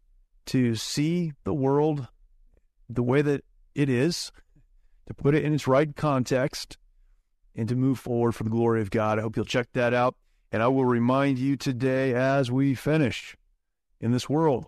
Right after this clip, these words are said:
so often the bullets, it seems like they're coming your way. The world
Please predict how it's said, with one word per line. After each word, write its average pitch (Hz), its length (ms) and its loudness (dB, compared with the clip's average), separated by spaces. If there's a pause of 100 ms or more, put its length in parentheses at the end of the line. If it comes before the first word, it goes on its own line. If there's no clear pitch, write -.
(160)
so 131 260 0
often 139 480 0 (640)
the 117 60 -6
bullets, 143 680 0 (1040)
it - 160 -16
seems 151 240 -2
like 156 120 2
they're 123 100 -2
coming 151 300 -2
your 151 140 0
way. 113 360 0 (1500)
The - 60 0
world 151 520 -2